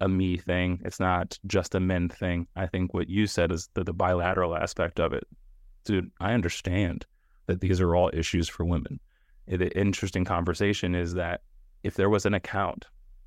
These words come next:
um, who's the guy that was in prison in, like, Russia for a while?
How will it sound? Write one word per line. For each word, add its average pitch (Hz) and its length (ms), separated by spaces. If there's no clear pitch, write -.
um, 90 580
who's 156 260
the - 80
guy 87 460
that 98 120
was 98 140
in 92 140
prison 87 380
in, 85 100
like, 85 160
Russia 92 380
for - 240
a - 40
while? - 360